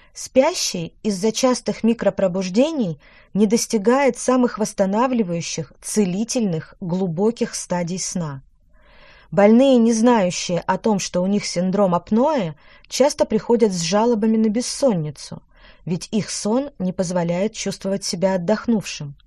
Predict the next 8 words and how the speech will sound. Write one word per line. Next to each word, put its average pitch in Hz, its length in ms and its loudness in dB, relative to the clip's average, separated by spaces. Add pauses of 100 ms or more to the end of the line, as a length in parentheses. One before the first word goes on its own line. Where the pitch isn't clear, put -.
(640)
Со - 140 -2
стороны 247 400 2
кажется, 277 480 0
что - 180 -2
у 226 60 4
них 254 180 2
типичная 262 560 0
бессонница, 170 880 -2